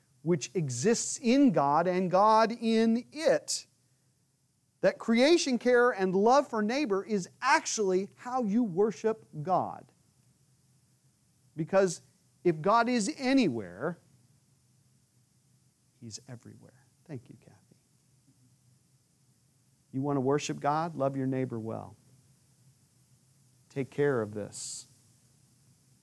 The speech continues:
We only get about eighty, ninety,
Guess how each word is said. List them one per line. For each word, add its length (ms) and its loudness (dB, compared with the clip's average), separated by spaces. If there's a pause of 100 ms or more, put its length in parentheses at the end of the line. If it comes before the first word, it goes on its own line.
(1040)
We 120 -8
only 160 -2
get 160 0
about 280 -4 (580)
eighty, 420 2
ninety, 720 2